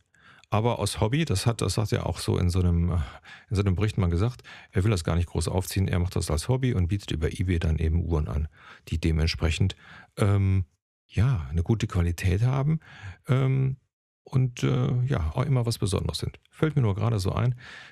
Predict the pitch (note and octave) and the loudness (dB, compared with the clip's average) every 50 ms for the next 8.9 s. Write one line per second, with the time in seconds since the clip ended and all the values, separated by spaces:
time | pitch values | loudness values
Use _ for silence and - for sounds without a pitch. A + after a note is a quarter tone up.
0 | _ - - G#2 F#2+ - - G2+ G2 G2 G2 F2+ F#2+ F#2 F2+ F#2 F2 F2 - - | _ -4 -4 -2 -2 -2 -4 -4 -2 0 0 2 2 2 2 0 0 -2 -2 0
1 | F#2 F2 E2 D#2+ E2 E2+ F2+ - G2+ F2+ F#2 - - F2+ - - G#2 G#2 A2 A#2 | 0 2 2 2 0 0 -2 -2 -2 -2 -2 0 -2 -2 0 0 0 0 0 0
2 | - F2+ F2+ G2+ G#2 G2+ - G#2+ G#2+ G#2 G#2 G2 F#2+ F2 F2+ F2 E2 F#2 - - | 0 0 0 0 0 0 0 0 0 0 0 2 2 2 2 2 2 0 0 0
3 | E2+ D#2+ - - C3 C#3+ D3+ C#3+ - - - - - - - - - - - - | 0 0 2 2 2 2 0 -2 -4 -10 -18 -20 -18 -18 -20 -20 -20 -6 -2 0
4 | A2 A2 A2 G#2+ G#2+ G#2 G#2+ G#2+ G#2 F2+ D#2+ - _ _ - - - _ _ _ | 0 2 2 2 4 4 4 4 2 0 -2 -6 _ _ -20 -20 -20 _ _ _
5 | _ _ - - F#2+ F#2 F#2 F#2 F#2 F#2 F2+ - G2 - F2+ F2+ F#2 - C2 G1+ | _ _ -4 -2 0 2 2 2 2 0 0 0 0 0 0 0 0 0 0 -2
6 | G1+ G1+ G1+ G1+ G1+ G1+ G1+ - - - - - - F2 E2+ E2 E2 D#2 C#2+ D#2+ | -2 -2 -4 -4 -2 -2 -2 -4 -4 -8 -6 -2 0 0 2 2 0 0 -2 -2
7 | - - A2 B2+ - C3+ A2+ G2+ G#2+ G#2 G#2 F#2+ - - - A2+ G#2 - - G#2 | 0 0 0 0 0 0 0 2 2 2 2 0 -2 -2 -2 -2 -2 -2 -2 -2
8 | G2+ G#2 - A2+ G2+ F#2+ F#2+ G2 G2 G2 F#2 F2+ F2+ F#2+ F#2 F#2 F#2 F2+ | -2 0 0 2 2 2 2 2 2 2 2 2 2 2 2 2 0 0